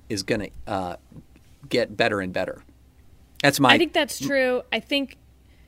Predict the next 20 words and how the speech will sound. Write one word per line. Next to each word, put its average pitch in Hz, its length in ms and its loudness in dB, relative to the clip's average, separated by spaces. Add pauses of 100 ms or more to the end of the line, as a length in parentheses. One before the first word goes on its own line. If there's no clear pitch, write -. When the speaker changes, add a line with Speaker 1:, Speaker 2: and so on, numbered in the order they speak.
(460)
Speaker 2:
I 247 80 0
think 294 260 -4
that 240 220 -2
the 208 380 0
total 277 360 0
deprivation 226 640 -2
here, 214 200 -2
again, 214 320 -2
goes 208 160 -4
back 202 220 -4
to 240 100 -6
the 208 100 -6
zoning 208 440 -4
that's 185 120 -10
on 196 160 -6
the 185 80 -10
property 196 380 -6
to - 20 -10
begin 185 520 -2
with. 285 340 0